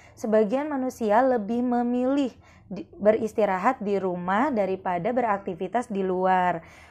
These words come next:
Tetapi di saat musim hujan juga,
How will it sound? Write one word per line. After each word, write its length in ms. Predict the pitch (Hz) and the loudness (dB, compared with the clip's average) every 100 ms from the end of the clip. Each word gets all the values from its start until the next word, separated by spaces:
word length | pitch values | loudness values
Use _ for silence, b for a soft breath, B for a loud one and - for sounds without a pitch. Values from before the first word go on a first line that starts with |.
| B - | B -6
Tetapi 720 | 190 190 175 - 196 220 277 | 0 2 0 -2 0 2 0
di 200 | 220 214 208 | 0 -2 -2
saat 240 | - - | 0 0
musim 320 | 320 285 262 226 | 0 -2 0 0
hujan 340 | 226 208 208 | 2 2 0
juga, 840 | 185 175 175 175 170 175 208 277 | -2 -6 -2 -2 0 2 4 4